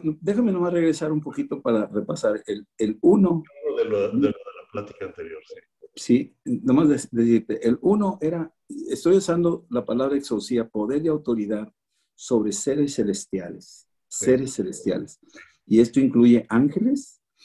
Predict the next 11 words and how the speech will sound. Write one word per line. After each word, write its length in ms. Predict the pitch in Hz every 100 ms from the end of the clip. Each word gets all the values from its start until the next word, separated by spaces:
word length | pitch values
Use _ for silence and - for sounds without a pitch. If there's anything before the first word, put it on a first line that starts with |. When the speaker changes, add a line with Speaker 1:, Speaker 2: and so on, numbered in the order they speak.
| - _ _ -
Speaker 1:
y 160 | 113
también 320 | 104 98 98
demonios. 600 | 98 123 139 - - - _ _ _ -
O 60 |
sea, 220 | - 117 -
los 240 | 110 107
ángeles 480 | 139 165 185 196 196
venían 360 | 113 113 147
y 60 | 156
le 120 | 117
servían 680 | 107 110 92 95 107 95 87